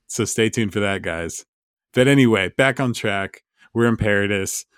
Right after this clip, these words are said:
We're figuring stuff out. The, I want, I actually want to give you a huge nod, and I want you to get first dibs on this one. But one last thing that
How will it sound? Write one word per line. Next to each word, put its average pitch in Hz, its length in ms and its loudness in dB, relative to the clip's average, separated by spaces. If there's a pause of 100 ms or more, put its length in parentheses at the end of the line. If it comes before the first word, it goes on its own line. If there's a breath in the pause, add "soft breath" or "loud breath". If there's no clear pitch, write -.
(120 soft breath)
We're 90 80 -14
figuring 101 380 -2
stuff 87 320 -8
out. 85 280 -6 (540 loud breath)
The, 110 680 0 (360)
I 120 120 0
want, 135 380 2
I 107 160 0
actually 127 340 0
want 120 180 0
to 104 60 -4
give 98 200 -6
you 101 220 -2
a 87 100 -6 (100)
huge 113 480 0
nod, 95 360 -4
and 92 140 -8
I 92 40 -8
want 104 360 -8
you 110 500 -2
to - 180 -12
get 104 220 -4
first 101 360 -6
dibs 95 260 -6
on 90 180 -8
this 90 240 -10
one. 85 240 -12 (240)
But 104 480 -4 (340)
one 117 340 0
last 117 560 -2
thing 110 580 -2
that 92 720 -6